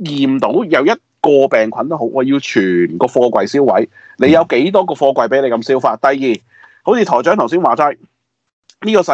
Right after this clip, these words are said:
界唔係淨係你去睇人嘅，你要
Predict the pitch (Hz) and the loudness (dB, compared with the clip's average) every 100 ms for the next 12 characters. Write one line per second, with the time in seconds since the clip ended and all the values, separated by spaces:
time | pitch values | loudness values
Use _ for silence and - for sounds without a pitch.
0 | 135 131 120 _ _ _ _ 120 127 147 | 0 -2 -2 _ _ _ _ -2 0 0
1 | 156 139 143 127 113 117 175 185 170 107 | -2 -4 -4 -2 -2 0 -2 0 -2 0
2 | 151 147 101 277 214 | 0 0 -2 -2 0